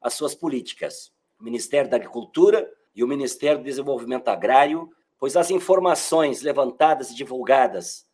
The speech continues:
em atos e momentos como esse são essenciais para a elaboração de políticas públicas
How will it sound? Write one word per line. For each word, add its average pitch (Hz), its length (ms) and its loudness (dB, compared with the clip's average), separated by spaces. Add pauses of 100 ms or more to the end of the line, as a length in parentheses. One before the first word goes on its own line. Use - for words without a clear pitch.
(120)
em 147 160 -4
atos 151 460 -2
e 135 40 -8
momentos 139 440 -2
como 120 260 -6
esse 151 280 -2
são 151 100 -4
essenciais - 920 -2 (200)
para 135 180 4
a 135 40 2
elaboração 151 920 0
de 131 100 -8
políticas 123 640 -6
públicas - 600 -8